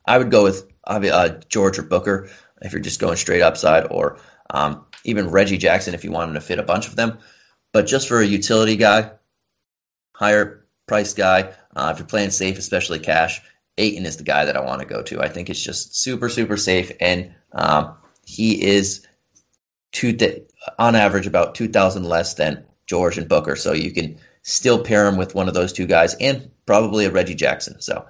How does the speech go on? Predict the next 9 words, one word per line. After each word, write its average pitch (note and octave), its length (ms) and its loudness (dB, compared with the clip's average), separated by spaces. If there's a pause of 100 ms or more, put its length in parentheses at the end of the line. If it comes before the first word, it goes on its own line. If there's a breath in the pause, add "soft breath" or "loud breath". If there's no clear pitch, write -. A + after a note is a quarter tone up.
(140 soft breath)
that's - 200 -4
why F2+ 220 4
I D#2+ 360 0 (200)
think D2 160 -8
he's - 180 -10
just C#2 180 -8
super, D2+ 280 -8
super - 260 -14
safe, - 420 -10